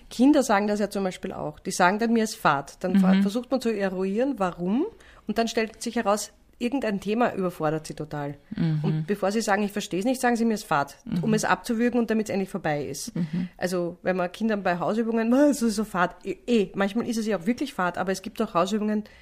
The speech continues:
Speaker 1: die einfach schwierig sind, oder Übungen, sage ich jetzt mal, die schwierig sind.
Speaker 2: Mhm.
Speaker 1: Und dann rettet man sich in, das ist fad,
Speaker 2: Mhm.
Speaker 1: und dann kann der andere jetzt, was, was willst machen, wenn wer erklärt, das ist fad? Du kannst das ja nicht spannend machen für jemanden,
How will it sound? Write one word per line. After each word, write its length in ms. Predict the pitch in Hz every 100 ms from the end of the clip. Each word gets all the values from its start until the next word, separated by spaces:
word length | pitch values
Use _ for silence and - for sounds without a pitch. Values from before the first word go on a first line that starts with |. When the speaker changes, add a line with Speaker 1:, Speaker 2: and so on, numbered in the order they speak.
| - -
Speaker 1:
die 60 | 127
einfach 280 | 185 190
schwierig 340 | - 220 247 233
sind, 120 | 185
oder 200 | 180 -
Übungen, 420 | 240 226 208 165
sage 160 | 170 156
ich 60 |
jetzt 140 | 160 -
mal, 60 |
die 80 | 175
schwierig 360 | - 185 226 247
sind. 280 | 269 285 - -
Speaker 2:
Mhm. 300 | 196 175 208
Speaker 1:
Und 120 | 208
dann 120 | 208 202
rettet 340 | 190 190 254
man 100 | 220
sich 220 | 214 220
in, 80 | 240
das 160 | 214 214
ist 140 | 214
fad, 420 | - 156 202 - - _
Speaker 2:
Mhm. 160 | 190 190
Speaker 1:
und 120 | 190
dann 100 | 208
kann 160 | 214 220
der 140 | 220
andere 300 | - 208 220
jetzt, 300 | 214 214 - -
was, 200 | 208 -
was 120 | 202
willst 260 | 226 214 233
machen, 240 | 269 208
wenn 120 | 180 180
wer 100 | 165
erklärt, 360 | 185 185 170
das 100 | 175
ist 120 | 180
fad? 320 | - 165 160 -
Du 200 | 180 175 175
kannst 240 | 196 208
das 80 | 208
ja 80 | 202
nicht 180 | 202 -
spannend 380 | 208 220 196
machen 260 | 180 160 185
für 140 | -
jemanden, 480 | 220 202 214 226 196